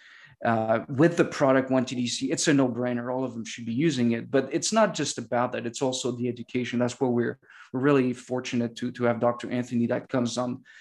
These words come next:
shows like yours to, to educate, to help those, you know, those, those soldiers, those officers, those canine officers. And that, that's, um, that, that just warms our heart when we can make a difference and keep them in the,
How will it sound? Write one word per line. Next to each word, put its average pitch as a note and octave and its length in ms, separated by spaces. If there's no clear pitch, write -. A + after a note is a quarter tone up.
shows B2+ 300
like A#2+ 220
yours B2 280
to, B2 160
to - 200
educate, C3+ 480
to A#2 100
help C3 380
those, A#2+ 500
you C3+ 120
know, C#3 120
those, C#3 360
those D3 280
soldiers, C#3+ 640
those B2+ 240
officers, C3+ 680
those A#2+ 160
canine B2+ 260
officers. A#2 500
And B2 120
that, B2+ 200
that's, D3 320
um, A#2+ 320
that, C#3 160
that D3 160
just - 320
warms C3+ 320
our A2+ 260
heart B2 240
when A#2+ 100
we A#2+ 100
can B2 120
make A#2+ 140
a A#2+ 60
difference A#2+ 400
and A#2 80
keep C3 160
them B2 140
in B2 80
the, A#2+ 140